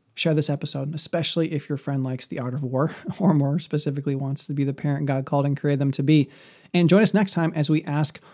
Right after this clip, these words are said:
"What is your family idol?" We're going to review the idea of spiritual idolatry, but then equip us with the knowledge necessary to identify our individual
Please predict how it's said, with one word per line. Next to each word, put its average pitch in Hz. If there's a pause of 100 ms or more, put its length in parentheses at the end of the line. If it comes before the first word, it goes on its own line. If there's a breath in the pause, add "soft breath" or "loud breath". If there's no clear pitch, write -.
(160 loud breath)
"What 175
is 202
your 156
family 135 (200)
idol?" 135 (520 loud breath)
We're 170
going 165
to 160
review 151
the 156
idea 139
of 139
spiritual 143
idolatry, 131
but 160
then 160
equip 196
us 180
with 160
the 147
knowledge 151
necessary 165
to 160
identify 147
our 135
individual 160